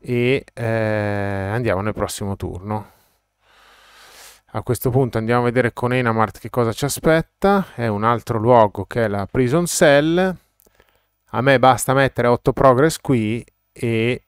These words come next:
eh, abbiamo vinto sostanzialmente. Quindi andremo con Northern Tracker per far fuori questa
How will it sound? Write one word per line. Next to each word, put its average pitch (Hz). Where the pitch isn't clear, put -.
eh, 113
abbiamo 92
vinto 92
sostanzialmente. 104
Quindi 98
andremo 120
con 117
Northern 120
Tracker 175
per 110
far -
fuori 123
questa 156